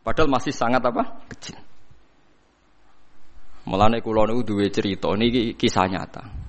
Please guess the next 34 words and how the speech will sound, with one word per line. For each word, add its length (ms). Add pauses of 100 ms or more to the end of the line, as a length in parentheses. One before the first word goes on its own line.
Kula 160
niku 160
duwe 80
kanca 720
alim. 400 (720)
Bapake 560
iku 160
wayo, 320 (400)
kiai. 600 (100)
Bapak 240
kiai, 320
kiai 240
tenan 240
wayo. 240 (800)
Bocah 340
ci-, 300
bocahe 480
kanca 260
kula 300
niku 240
majine 640
jurumiyah 560
takrib 320
kalian 320
bapake. 400 (1300)
Walhasil 340
pas 160
dekne 220
umur 240
rolikur 400
tahun, 400
bapake 400
iku 160
wayo. 240